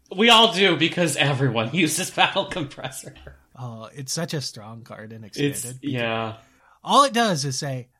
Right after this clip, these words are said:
Speaker 2: "Search your deck for three cards and put 'em in the discard pile." And that's all it does.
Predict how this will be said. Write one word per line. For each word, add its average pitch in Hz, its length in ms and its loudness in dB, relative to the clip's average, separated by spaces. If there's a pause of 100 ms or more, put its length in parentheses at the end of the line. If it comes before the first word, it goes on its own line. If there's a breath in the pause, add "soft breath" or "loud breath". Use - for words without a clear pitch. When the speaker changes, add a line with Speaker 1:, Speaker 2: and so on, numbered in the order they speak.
(180)
Speaker 2:
"Search 143 340 -8
your 175 80 -4
deck 175 200 -4
for 175 120 -10
three 180 180 -6
cards 202 320 -6
and 127 120 -6
put 120 120 -12
'em 123 100 -10
in 127 100 -8
the 135 80 -8
discard 110 420 -14
pile." 104 340 -14 (100)
And - 160 -20
that's - 240 -20 (320)
all 147 180 -8
it 131 100 -12
does. 101 380 -16